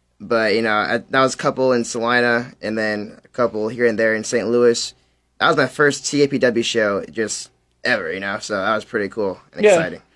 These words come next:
Speaker 2: So kind of as a fan getting ready for this moment, then we're like,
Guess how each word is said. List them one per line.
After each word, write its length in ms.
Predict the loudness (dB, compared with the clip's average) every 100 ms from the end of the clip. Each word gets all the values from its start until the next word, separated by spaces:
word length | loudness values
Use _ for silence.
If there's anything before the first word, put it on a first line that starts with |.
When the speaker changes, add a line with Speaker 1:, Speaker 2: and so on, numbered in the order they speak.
| -16 -12
Speaker 2:
So 260 | 4 6 8
kind 220 | 6 2
of 80 | 6
as 160 | 6 4
a 60 |
fan 300 | 2 2 2
getting 220 | 0 0
ready 260 | 4 6 6
for 140 | 4 2
this 240 | 2 2
moment, 380 | 0 0 0 2
then 320 | 2 2 2
we're 200 | 6 8
like, 180 | 6